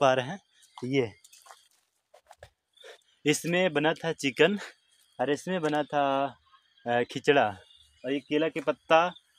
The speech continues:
और छुईला का पत्ता हम लोग लाए थे, बढ़िया बैठे थे उस साइड और बढ़िया खाए थे यहीं पे। इसके बाद बीनू जी बर्तन धुली हैं और हम भी धुलवाए थे, पानी खींच दिए थे, इसके बाद बर्तन वगैरह रखे।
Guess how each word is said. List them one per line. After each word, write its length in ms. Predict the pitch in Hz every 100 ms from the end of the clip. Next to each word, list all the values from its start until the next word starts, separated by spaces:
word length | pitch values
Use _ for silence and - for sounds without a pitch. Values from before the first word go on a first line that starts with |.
| _
और 140 | 120 127
छुईला 320 | - 143 156
का 100 | -
पत्ता 300 | - 139 151
हम 120 | 147
लोग 160 | 147 139
लाए 240 | 127 131
थे, 140 | 139 143
बढ़िया 260 | 123 135
बैठे 300 | 123 120 143
थे 120 | 135
उस 200 | 135 123
साइड 280 | 135 131 180 - - - _
और 60 | -
बढ़िया 260 | 131 139 147
खाए 340 | - 127 131
थे 120 | -
यहीं 160 | 143 139
पे। 180 | 156 214 - _ _ -
इसके 180 | 127 156
बाद 200 | 151 147
बीनू 260 | 135 147
जी 100 | 156
बर्तन 340 | 139 123 - 151
धुली 220 | 143 143
हैं 240 | 156 190
और 320 | 185 123 120 120
हम 120 | 139
भी 100 | 156
धुलवाए 360 | 156 143 139
थे, 100 | 139
पानी 360 | 180 135 127 147
खींच 200 | 139 127
दिए 120 | 131
थे, 140 | 127 160
इसके 200 | - 123
बाद 160 | 123
बर्तन 300 | 117 117 127
वगैरह 240 | 120 117 113
रखे। 320 | 120 160